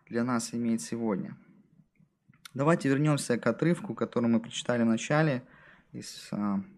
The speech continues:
первой главы первого послания Иоанна, шестой,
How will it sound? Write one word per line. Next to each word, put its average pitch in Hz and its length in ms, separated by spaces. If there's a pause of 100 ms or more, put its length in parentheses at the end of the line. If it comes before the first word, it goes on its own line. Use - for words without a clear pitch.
(240)
первой 117 260
главы 110 320
первого 113 260
послания 117 480
Иоанна, 123 400 (160)
шестой, - 560